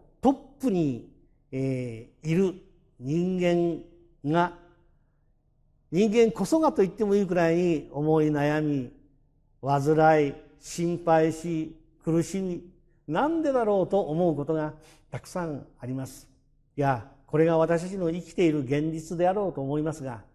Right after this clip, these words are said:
その現実の中で、一羽の鳥でさえも養っていてくださる神様に、天の父なる神様に、私という一日という、私という存在をお任せすることができないだろうか。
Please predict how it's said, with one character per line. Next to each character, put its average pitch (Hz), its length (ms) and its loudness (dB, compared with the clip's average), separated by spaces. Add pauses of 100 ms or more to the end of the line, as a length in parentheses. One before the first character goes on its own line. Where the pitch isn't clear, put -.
(320)
そ 180 100 0
の 214 200 4
現 180 340 2
実 220 220 0
の 233 80 6
中 233 260 2
で、 160 400 0 (800)
一 208 220 0
羽 339 100 2
の 262 140 4
鳥 233 260 6
で 285 100 6
さ 294 180 6
え 262 60 8
も 214 460 4
養 160 140 8 (260)
っ 226 40 0
て 226 300 -2
い 208 60 -2
て 214 120 4
く 214 80 2
だ 220 120 2
さ 226 160 2
る 175 180 2 (120)
神 208 220 0
様 285 300 -2
に、 143 320 -2 (800)
天 220 220 6
の 202 100 4
父 - 220 -4
な 220 100 4
る 202 120 0
神 202 200 0
様 214 280 0
に、 180 180 2
私 165 340 4
と 226 80 8
い 208 280 6
う 190 60 0
一 202 200 -4
日 208 260 -4
と 185 140 4
い 175 160 2
う、 147 220 2 (180)
私 151 320 4
と 214 80 8
い 208 80 6
う 202 60 8
存 226 400 6
在 220 200 8
を 214 400 6 (280)
お 139 100 -2
任 160 280 2
せ 165 100 2
す 165 120 -2
る 160 80 2
こ 151 120 0
と 139 60 -2
が 135 140 -2
で 113 160 -2
き 196 120 0
な 269 120 4
い 294 80 4
だ 240 80 4
ろ 202 140 4
う 160 60 0
か。 - 180 -12